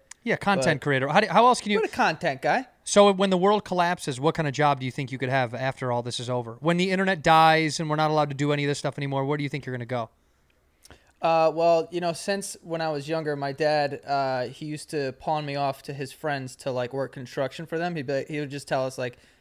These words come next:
Speaker 2: "Tomorrow at eight A M, you're going to work for Jimmy." And I'm like, "I don't,"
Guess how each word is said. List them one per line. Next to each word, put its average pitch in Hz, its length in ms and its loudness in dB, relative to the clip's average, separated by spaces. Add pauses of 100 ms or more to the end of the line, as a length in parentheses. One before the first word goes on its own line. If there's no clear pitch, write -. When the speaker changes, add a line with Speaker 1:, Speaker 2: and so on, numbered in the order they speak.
(180)
Speaker 2:
"Tomorrow 151 260 0
at 147 60 0
eight 143 160 0
A 143 140 -2
M, 131 140 -4
you're 135 80 -6
going 139 160 -4
to 131 80 -6
work 131 160 -4
for 139 100 -12
Jimmy." 127 460 -6
And 135 120 -8
I'm 131 100 -6
like, 123 260 -6
"I 131 100 -2
don't," 139 200 -4